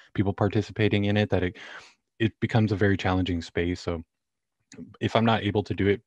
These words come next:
in, uh, Zine Quest's timeline, I certainly want to have people on a list of, you know, potentially doing these things later on. And then if I'm able to solidify it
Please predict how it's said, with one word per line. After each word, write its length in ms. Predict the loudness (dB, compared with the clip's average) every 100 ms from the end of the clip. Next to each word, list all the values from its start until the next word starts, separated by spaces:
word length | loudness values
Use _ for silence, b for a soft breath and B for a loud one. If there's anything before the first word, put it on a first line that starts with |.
| _ -4
in, 400 | 0 0 0 -2
uh, 300 | -4 -4 -4
Zine 180 | -4 -2
Quest's 400 | -2 -2 -6 -16 B B B B -6
timeline, 560 | 0 2 2 0 0
I 80 | -2
certainly 360 | -2 -4 -2 -4
want 280 | -2 -4 -4
to 140 | -6
have 280 | -2 -2 -2
people 340 | -4 -6 -6 -4
on 180 | -4 -6
a 60 |
list 420 | -4 -4 -6 -12 _ B B B B
of, 340 | -4 -4 -4 -8
you 80 | -8
know, 80 | -8
potentially 380 | -6 -6 -2 -2
doing 220 | 0 0
these 180 | -2 -4
things 220 | -8 -4
later 360 | -4 -4 -4 -4
on. 300 | -4 -4 -2
And 120 | -4
then 160 | -6 B B B
if 140 | -4 -2
I'm 160 | -2
able 280 | -4 -4 -4
to 140 | -4 -6
solidify 640 | -4 -2 -2 0 0 2
it 180 | 0